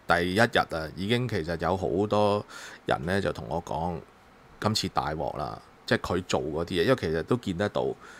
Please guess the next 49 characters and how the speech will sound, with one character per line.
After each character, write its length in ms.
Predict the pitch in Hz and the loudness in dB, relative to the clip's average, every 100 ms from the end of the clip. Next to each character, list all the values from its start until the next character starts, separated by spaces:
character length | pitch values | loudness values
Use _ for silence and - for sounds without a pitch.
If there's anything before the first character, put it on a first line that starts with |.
| - - - - | -20 -20 -20 0
佢 140 | 104 | 2
係 20 | |
聽 140 | 82 110 | 4 4
啲 160 | 107 | 4
政 260 | 107 92 80 | 2 0 2
棍 200 | 78 76 | 0 0
講 260 | - 55 73 | -2 -2 -2
㗎 100 | 85 | -2
嘛， 240 | 82 - - - | -2 -6 -10 -12
好 160 | - 90 | -4 -2
多 120 | 92 | 0
嘢 160 | 85 65 | -2 -4
都 140 | 87 | -6
係。 220 | 87 - 52 - - - - - - - | -8 -8 -10 -14 -20 -20 -20 -20 -8 2
其 60 | |
實 40 | 98 | 6
大 200 | 95 95 | 8 8
家 100 | 123 | 8
都 100 | 135 | 6
知 200 | - 123 | 4 4
道 180 | 98 107 | 6 6
一 100 | 101 | 4
樣 80 | 82 | 2
嘢， 180 | 80 | 0
就 100 | 87 | 0
係 80 | 80 | 0
啲 140 | 90 117 | 0 0
政 200 | 95 85 | 2 2
棍 220 | 87 82 | 2 2
講 240 | 62 82 | 0 2
嘅 100 | 95 | 2
嘢 220 | 90 76 | 0 0
呢， 140 | 85 95 | 0 0
如 100 | 76 | 0
果 100 | 95 | 0
真 160 | 110 | 2
係 220 | 101 85 90 | 2 2 2
喺 60 | |
香 180 | 101 95 | 0 0
港 180 | 73 87 | -2 -4
行 320 | 101 - 60 | -4 -4 -4
呢， 240 | 82 85 - - - - - - - | -4 -4 -6 -16 -20 -20 -20 -8 4
香 160 | 110 | 6
港 160 | 95 95 | 6 4
係 80 | 80 | 2
仆 180 | - - | -2 -4
硬 240 | 80 76 | -4 -4
街 400 | 78 87 87 | 0 2 2
嘅。 40 | 80 | -2